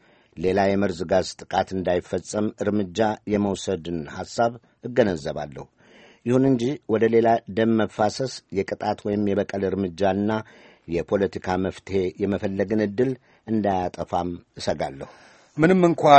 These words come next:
Speaker 2: የጋዝ ጥቃት ለመፈጸሙ እስካሁን የተለያየ ሐሳብ ባይኖርም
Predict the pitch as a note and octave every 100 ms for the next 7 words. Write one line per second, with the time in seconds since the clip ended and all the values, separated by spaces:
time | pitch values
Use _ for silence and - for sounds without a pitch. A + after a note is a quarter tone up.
0 | C#3 - C#3 C3+ C#3+ C3+ A2 - B2 B2+
1 | - A#2+ A#2+ A#2 B2 G#2+ G2+ F#2+ E3 -
2 | - A2+ G2 F2+ F2 G2+ F2+ E2 D2+ D2+
3 | D#2+ - D#2+ C#2+ E2 F2+ D3+ A2